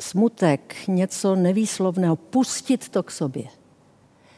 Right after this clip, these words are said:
Zrovna tak jako pustit k sobě radosti, tak pustit k sobě ty smutky. Nenalhávat si, že musím být nejlepší na světě, prostě výkonově, výkonová jednička, jako je to dneska normální.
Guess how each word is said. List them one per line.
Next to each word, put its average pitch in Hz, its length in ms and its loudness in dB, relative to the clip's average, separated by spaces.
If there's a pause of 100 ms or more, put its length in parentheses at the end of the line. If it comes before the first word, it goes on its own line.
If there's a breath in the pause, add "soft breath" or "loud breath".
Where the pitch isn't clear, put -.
(140 soft breath)
Zrovna 180 300 4
tak 226 140 0
jako 214 200 4
pustit 208 340 -2
k - 40 -14
sobě 202 300 4
radosti, 196 400 2
tak 190 160 0
pustit - 420 -4
k - 60 -20
sobě 202 280 0
ty 208 140 -2
smutky. 208 540 -4
Nenalhávat 185 1040 4
si, - 300 -6 (480 loud breath)
že 165 200 4
musím 202 540 4
být 190 260 0
nejlepší 190 680 2
na 196 140 0
světě, 208 680 -2
prostě 156 480 0
výkonově, 185 1160 2
výkonová 180 640 2
jednička, 180 640 0
jako 139 260 -2
je 156 80 2
to 165 120 2
dneska 160 380 -2 (380 loud breath)
normální. 170 720 4